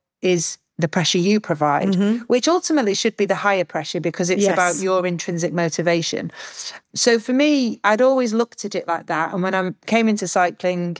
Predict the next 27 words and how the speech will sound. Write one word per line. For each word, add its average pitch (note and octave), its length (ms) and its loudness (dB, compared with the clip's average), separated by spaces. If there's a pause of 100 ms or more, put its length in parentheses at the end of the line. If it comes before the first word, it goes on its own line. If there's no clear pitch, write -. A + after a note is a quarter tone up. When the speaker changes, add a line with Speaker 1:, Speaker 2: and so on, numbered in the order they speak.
(120)
Speaker 1:
um, E3 240 2
Doctor F#3+ 320 0
Steve F3+ 320 0
Peters F3 440 0
was E3+ 200 0
the E3 100 -2
team F3 380 2
psychologist, E3+ 880 0 (480)
and E3+ 160 4
he's, F#3 560 2 (100)
um, E3 300 2
obviously F3+ 320 0
written D#3+ 680 0
the, D#3 200 0
the E3 60 -2
Chimp E3 300 0
Paradox, F3 580 0
and E3 80 -2
he's E3 140 -4
got D3+ 140 -2
his D#3 120 -4
mind F3 320 0
management D#3+ 580 0
tool. E3+ 300 2
And E3 80 0
he A3+ 180 4
explained F3+ 840 -2